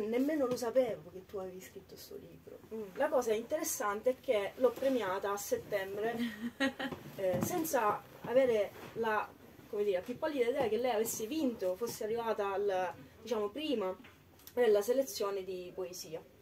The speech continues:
Speaker 1: Quindi a un certo punto io da giurata mi ritrovo a leggere le sue poesie, no-, non sapendo che fosse lei perché è completamente nell'anonimato la votazione, e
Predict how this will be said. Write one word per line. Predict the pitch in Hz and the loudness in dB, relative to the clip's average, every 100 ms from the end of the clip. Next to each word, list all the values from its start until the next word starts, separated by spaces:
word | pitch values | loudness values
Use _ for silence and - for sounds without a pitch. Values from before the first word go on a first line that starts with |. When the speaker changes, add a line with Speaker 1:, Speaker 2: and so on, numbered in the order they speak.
| - - - - - | -20 -20 -20 -20 -6
Speaker 1:
Quindi | 277 226 | -2 -2
a | |
un | 226 | -2
certo | 269 392 | 0 0
punto | 277 226 220 233 233 - | 0 -2 0 2 0 0
io | 233 190 | 0 2
da | 208 | 2
giurata | 226 269 202 202 208 | 2 2 4 4 2
mi | 196 | 2
ritrovo | 220 226 196 | 2 4 4
a | |
leggere | 202 208 196 190 185 | 4 2 2 0 2
le | 214 | 2
sue | 277 | 0
poesie, | 269 190 202 196 196 208 - - | 0 0 2 2 2 0 -4 -6
no-, | 240 262 | 2 2
non | 233 262 294 | 4 4 4
sapendo | 254 247 285 214 | 2 2 2 0
che | 196 | -2
fosse | 196 202 - | -6 -8 -2
lei | 220 220 | 4 4
perché | 185 - - 190 - - - - | 2 -4 -4 -4 -4 -14 -20 -8
è | 180 180 175 165 175 | -2 0 0 -2 -4
completamente | 208 196 208 220 220 190 185 180 175 175 170 185 | -2 -2 -4 -4 -2 0 0 0 -2 -4 -6 -4
nell'anonimato | 185 185 185 190 208 170 165 175 233 | -2 -2 -4 -2 -2 -2 -4 0 0
la | |
votazione, | 175 214 320 - - 180 330 - - - - - - | 2 0 -2 -4 -8 -6 -8 -10 -20 -20 -20 -20 -6
e | 370 | -4